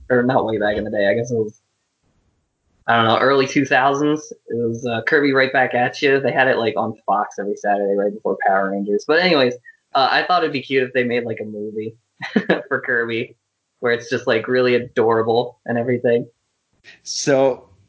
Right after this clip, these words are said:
Speaker 2: you say Kirby, man. Now think about this. Like, obviously that would be animated, right?
Speaker 1: Yeah, you kinda
Speaker 2: Now
Speaker 1: have to animate it.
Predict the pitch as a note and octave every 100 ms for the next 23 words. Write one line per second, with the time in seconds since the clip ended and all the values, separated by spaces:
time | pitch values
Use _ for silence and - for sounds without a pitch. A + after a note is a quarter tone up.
0 | _ _ _ _ _ - C#3+ - F3 E3+
1 | C#3+ - B2+ A#2+ G2 F#2 F#2+ F#2+ - B2
2 | D3+ C#3+ B2+ A2 F#2 - A2 G2 G2 G#2
3 | A2+ - G#2 G2+ F#2+ F2 F#2+ F#2 E2 D2+
4 | D2 D2+ E2+ F#2 - - _ C3 A#2+ G#2
5 | G#2+ - - C#3 D#3 D#3 B2 A#2 A2+ B2
6 | G#2 A2 A2 A2 _ A#2